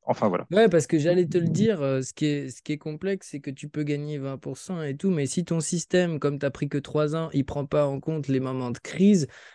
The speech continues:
Speaker 2: euh, en fait, tu vas gagner un peu, mais tout ce que t'auras gagné, tu vas le perdre au moment des crises, quoi. Euh, pourquoi, pourquoi t'as pas pris plus que trois ans ?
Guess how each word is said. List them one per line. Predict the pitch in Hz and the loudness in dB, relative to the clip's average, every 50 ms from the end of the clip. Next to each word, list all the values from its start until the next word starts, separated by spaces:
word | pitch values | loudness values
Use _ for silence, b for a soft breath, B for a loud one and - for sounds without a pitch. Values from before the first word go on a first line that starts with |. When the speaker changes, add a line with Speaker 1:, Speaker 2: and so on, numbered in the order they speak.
| B B _ | B B _
Speaker 2:
euh, | - 117 120 117 117 113 113 113 113 117 | 2 4 6 6 6 6 6 6 4 4
en | 113 117 117 | 4 2 2
fait, | 110 - 180 190 175 - 131 127 120 | 4 6 6 6 6 6 2 -2 -2
tu | - - 127 | -4 -6 -2
vas | 131 131 127 | 0 0 2
gagner | 127 127 131 131 139 139 143 139 | 2 2 2 0 0 -2 -4 -4
un | 131 127 123 | -4 -4 -6
peu, | 120 - 143 156 175 190 202 202 202 190 | -4 -2 0 2 2 4 4 4 2 2
mais | 160 135 131 127 | 0 0 -2 -2
tout | - - 160 | -2 -4 -6
ce | 160 - | -6 -4
que | - 147 | -4 -4
t'auras | 143 - 147 131 131 127 | 0 0 2 2 2 0
gagné, | 120 123 127 143 170 180 | 0 -2 -2 -2 -4 -6
tu | - - 131 | -6 -4 -4
vas | 120 | -4
le | 117 113 | -4 -4
perdre | - 156 156 143 131 | -4 -4 -2 -2 -4
au | 120 | -6
moment | 120 120 123 123 | -6 -6 -8 -8
des | 123 147 151 | -8 -8 -6
crises, | - - 214 165 - | -2 0 0 0 -2
quoi. | - 135 117 110 b b b b b b _ _ - | -4 -6 -6 -6 b b b b b b _ _ -6
Euh, | 127 127 120 131 135 123 | -4 -4 -4 -4 -4 -4
pourquoi, | 147 147 - - 196 196 185 | -4 -2 2 4 4 4 4
pourquoi | 170 160 147 - 196 202 | 4 0 -2 -2 -2 -2
t'as | - 147 123 | 0 -2 -2
pas | - 143 131 | -2 -2 -4
pris | - - 143 131 | -2 -2 -2 -4
plus | 123 - 160 151 - | -2 -4 -6 -4 -4
que | - 147 | -4 -4
trois | 139 - 151 147 143 139 147 | -4 0 0 0 2 2 0
ans ? | 143 139 143 | -4 -6 -8